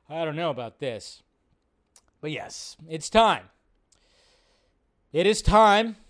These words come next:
<laughs> to, uh, to react to the She-Hulk trailer. Now, um, uh, what I saw, the, you know, they, the, they,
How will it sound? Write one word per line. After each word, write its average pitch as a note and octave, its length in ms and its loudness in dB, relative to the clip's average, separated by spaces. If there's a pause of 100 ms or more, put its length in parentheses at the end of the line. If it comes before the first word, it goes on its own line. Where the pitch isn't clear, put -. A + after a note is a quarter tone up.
(640)
<laughs> - 100 -16 (1200)
to, C#3+ 340 -8
uh, C3+ 400 -2 (1000)
to C#3 140 -8
react D#3 640 -6
to C#3+ 160 -10
the C3 100 -12
She-Hulk C#3+ 480 -8
trailer. C#3+ 540 -10
Now, B2+ 400 -12 (600)
um, C#3+ 460 -4 (1900)
uh, C#3+ 420 -8
what C#3+ 140 -8
I D#3+ 60 -6
saw, E3+ 320 -6
the, D3 120 -8
you D3+ 160 -10
know, C3 220 -14
they, B2 180 -14 (160)
the, B2+ 260 -12
they, A#2+ 160 -16